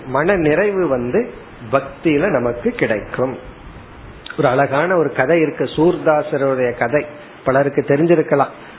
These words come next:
அவருக்கு கண் இல்லையா, ஆனா பெரிய கிருஷ்ண பக்தர், வயதானவர். அவர் எங்க பா-, ஊர் ஊரா பகவானுடைய நாமத்தை சொல்லி பாடிட்டே போனாராம். பகவான் வந்து ஒரு சோதனை வச்சு தன்னோட, அவரை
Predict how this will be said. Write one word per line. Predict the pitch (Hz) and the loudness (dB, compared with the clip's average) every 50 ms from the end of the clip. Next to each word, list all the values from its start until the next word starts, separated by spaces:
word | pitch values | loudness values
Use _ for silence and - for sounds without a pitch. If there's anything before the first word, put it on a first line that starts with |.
| - - - | -16 -6 0
அவருக்கு | 135 135 139 135 131 135 135 117 | 2 2 2 2 0 -4 -6 -4
கண் | - 139 147 175 202 196 | -2 0 0 2 2 2
இல்லையா, | 175 156 143 143 139 131 127 139 170 190 - - - - - - - - | 2 2 2 2 2 2 2 2 0 -2 -4 -8 -18 -20 -20 -20 -8 0
ஆனா | - 147 160 165 190 196 - - | 2 2 4 4 2 0 -2 -2
பெரிய | - - 139 135 135 165 | -2 0 0 2 2 2
கிருஷ்ண | 214 - 180 143 - - 190 196 | 2 0 -2 -4 -2 0 0 2
பக்தர், | 147 143 139 - - - 139 - - - - - - - | 2 2 0 0 0 -2 -2 -2 -4 -12 -18 -20 -18 -8
வயதானவர். | - 127 131 135 143 147 151 147 156 185 190 160 147 143 - - - - - - - | -2 0 2 2 4 4 4 4 2 2 0 0 0 -2 -4 -8 -18 -20 -20 -12 -4
அவர் | - 208 220 196 | 0 2 2 2
எங்க | 175 170 175 190 | 2 2 2 2
பா-, | 185 175 175 165 160 | 2 2 2 2 4
ஊர் | 175 196 196 180 | 4 4 4 4
ஊரா | 180 165 151 156 190 | 4 4 4 4 4
பகவானுடைய | 170 156 143 151 165 175 180 180 175 160 151 143 143 160 190 | 2 2 2 4 2 2 2 0 0 0 0 0 0 0 0
நாமத்தை | 170 143 139 156 165 165 160 165 170 | 0 0 0 0 0 0 0 -2 -2
சொல்லி | - 143 131 156 190 | -2 -2 -2 -2 0
பாடிட்டே | 180 151 139 143 139 139 131 - 160 180 | 2 2 2 2 0 -2 -2 0 -2 -2
போனாராம். | - 147 143 139 135 131 131 131 120 - - - - - - - - - - | 0 0 0 0 0 0 -2 -2 -4 -6 -10 -20 -20 -20 -20 -20 -20 -6 0
பகவான் | - 190 185 185 208 220 226 226 220 196 | 2 4 6 6 6 6 6 6 4 4
வந்து | 180 170 165 175 214 | 2 2 4 4 4
ஒரு | 202 165 170 | 4 4 2
சோதனை | 156 - 175 185 190 190 190 180 170 | 2 2 2 2 2 2 2 4 4
வச்சு | 156 156 147 151 - 208 | 4 2 2 2 0 0
தன்னோட, | 196 - 165 160 160 165 156 | 2 2 0 2 2 2 2
அவரை | 147 151 156 147 147 | 2 2 2 0 0